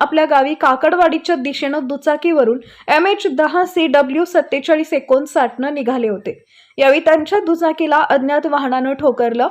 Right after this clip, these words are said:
या दुचाकीवरील दोघेही रस्त्यावर जोरात आपटले. त्यांना गंभीर दुखापत होऊन दोघांचाही जागीच मृत्यू झाला. दुचाकीचं मोठं नुकसान झालं. या घटनेची नोंद तासगाव पोलिसात झाली आहे. परिसरातील नागरिकांनी घटनास्थळी मोठी गर्दी केली होती.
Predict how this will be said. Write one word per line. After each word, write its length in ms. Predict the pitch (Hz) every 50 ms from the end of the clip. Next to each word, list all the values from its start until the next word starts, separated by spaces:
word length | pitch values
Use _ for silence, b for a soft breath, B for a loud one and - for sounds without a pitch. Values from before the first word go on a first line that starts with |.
| B B B B B B
या 140 | 302 302 320
दुचाकीवरील 840 | 277 262 330 339 330 392 370 381 403 415 - 359 359 349 370 339
दोघेही 460 | 269 277 269 269 277 294 302 294 359
रस्त्यावर 460 | 339 320 277 - - 277 254 262 277
जोरात 380 | 277 240 262 269 254 240 240 262 254 - _ -
आपटले. 400 | 226 226 247 240 233 254 262 320
त्यांना 340 | 320 294 269 254 262 277 269 240
गंभीर 380 | 240 233 226 233 247 311 381 381
दुखापत 420 | 277 320 320 - 277 277 277 285 269 269
होऊन 220 | 285 285 285 302 269
दोघांचाही 640 | 240 233 226 233 240 254 247 - 277 262 262 302 269 254
जागीच 360 | 269 233 214 214 254 254 - 269
मृत्यू 360 | 262 247 240 240 - 262 262 -
झाला. 220 | 277 254 208 196 - 208 226 233 226 185 B B B B -
दुचाकीचं 640 | 262 320 330 381 381 370 370 370 370 - 381 381 359
मोठं 320 | 349 311 - 302 330 311
नुकसान 400 | 302 302 302 - - 285 277 285
झालं. 260 | 269 311 302 269 285 370 b b b b b b
या 120 | 320 330
घटनेची 480 | 330 359 359 370 339 330 370 381 - 427
नोंद 220 | 403 392 381 381
तासगाव 460 | 370 349 302 320 - 320 311 320 349
पोलिसात 560 | 349 349 320 277 262 254 262 - - 269 254 240 220
झाली 240 | 269 262 254 208 208
आहे. 220 | - - - _ _ b b b b -
परिसरातील 600 | 349 320 359 370 370 440 415 415 415 403 415 415
नागरिकांनी 580 | 392 349 311 285 330 330 330 381 359 370 370 392
घटनास्थळी 600 | 294 339 330 330 277 285 302 330 - 349 349 349
मोठी 300 | 339 330 285 254 302 302
गर्दी 360 | 269 277 262 247 233 233 294
केली 260 | 294 330 330 320 311
होती. 260 | 311 285 247 - 262